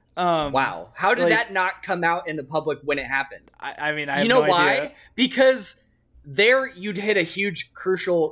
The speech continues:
Speaker 2: conflict point because he's the golden boy, but, like, people would love to make fun of him for getting it
Speaker 1: Yes.
Speaker 2: while being drunk off his ass and throwing the Lombardi trophy.
Speaker 1: Yes.
Speaker 2: So he's very smart to keep that, uh, closed off from prying ears.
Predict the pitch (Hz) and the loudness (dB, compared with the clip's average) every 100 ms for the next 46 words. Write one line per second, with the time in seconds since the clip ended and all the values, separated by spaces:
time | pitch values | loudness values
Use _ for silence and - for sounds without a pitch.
0 | - - 175 170 143 - 139 123 135 170 | -4 -2 -2 0 -6 -6 -8 -6 -6 -2
1 | - 202 170 160 170 151 165 190 208 233 | -2 0 0 0 2 2 2 2 4 4
2 | 226 175 180 165 - - 196 208 180 156 | 2 0 0 -2 -2 -14 -4 -2 0 -2
3 | 143 160 160 165 160 147 131 - 156 165 | 0 2 2 -2 -2 -2 -2 -2 -2 0
4 | 143 123 110 107 - _ _ _ _ _ | -6 -8 -12 -14 -20 _ _ _ _ _
5 | 196 196 151 175 190 185 170 170 - _ | 4 4 4 0 0 0 0 0 -6 _
6 | 139 123 170 175 175 165 143 143 165 170 | -10 0 2 4 2 0 -4 -2 -2 2
7 | 160 165 160 156 156 160 135 143 151 147 | 0 0 0 0 0 -8 -8 -2 0 0
8 | 139 131 127 127 135 120 - 110 95 - | -2 -2 -2 0 -2 -2 -8 -10 -10 -12
9 | - - - 202 175 208 151 180 240 214 | -14 -14 -4 0 2 0 0 2 2 0
10 | 170 185 180 170 160 165 156 156 139 117 | -2 -2 -4 -4 -8 -6 -4 -2 -2 -4
11 | _ - 135 120 110 - 160 156 151 135 | _ -2 0 0 -4 -6 -4 -2 0 0
12 | 127 - 123 117 - _ - 127 117 113 | 0 -4 -8 -8 -14 _ -6 -4 -4 -6
13 | 113 120 101 - | -8 -8 -8 -10